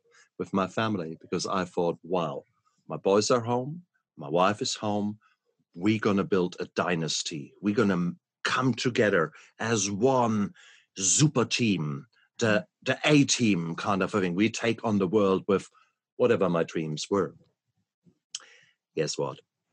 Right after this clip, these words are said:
Speaker 1: Yeah, it didn't end it out. <laughs> It didn't end up like that. Um, there was a
Speaker 2: Yeah.
Speaker 1: good reality check there. Um, without going into too much details, I ended up in a little bit of a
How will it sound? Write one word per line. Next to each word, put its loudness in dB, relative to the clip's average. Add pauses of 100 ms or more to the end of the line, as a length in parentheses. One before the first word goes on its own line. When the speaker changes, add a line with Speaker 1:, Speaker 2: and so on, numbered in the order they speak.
(160)
Speaker 1:
Yeah, -4 (100)
it -8
didn't -2
end -8
it -8
out. -10
<laughs> -2
It -2
didn't 2 (100)
end -4
up -6
like -6
that. -14 (320)
Um, -2 (180)
there 4
was 2
a 0
Speaker 2:
Yeah. 2
Speaker 1:
good 2
reality 2
check -4 (140)
there. 0 (540)
Um, 2
without 2
going 2
into 0
too -6 (100)
much -2
details, -2 (100)
I 2 (180)
ended -2
up -2
in -2
a -2
little -2
bit -6
of -6
a -6